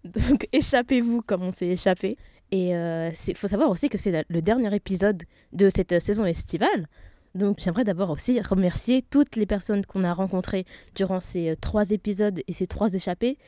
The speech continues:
parce que vous savez qu'on a, c'est grâce à eux qu'on a pu avoir tout ce contenu dans nos épisodes et ils nous ont vraiment très très bien accueillis. Donc allez à l'office de tourisme de Châteaudun et aussi à l'autoris-,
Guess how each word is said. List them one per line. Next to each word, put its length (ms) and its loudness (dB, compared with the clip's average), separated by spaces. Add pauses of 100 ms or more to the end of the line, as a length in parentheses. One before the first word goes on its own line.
(300)
parce 200 -2
que 60 0
vous 120 0
savez 300 0
qu'on 260 -6
a, 260 -6 (220)
c'est 140 0
grâce 280 2
à 180 2
eux 160 8
qu'on 160 -2
a 80 0
pu 200 -2
avoir 260 0
tout 160 -4
ce 140 2
contenu 420 0 (320)
dans 160 4
nos 80 6
épisodes 640 0 (280)
et 80 2
ils 80 2
nous 200 4
ont 60 4
vraiment 340 2 (460)
très 180 4
très 160 0
bien 200 0
accueillis. 440 4
Donc 320 -2 (420)
allez 360 6
à 80 4
l'office 260 0
de 80 4
tourisme 380 0
de 80 2
Châteaudun 480 2 (220)
et 80 2
aussi 340 0
à 80 -2
l'autoris-, 420 -2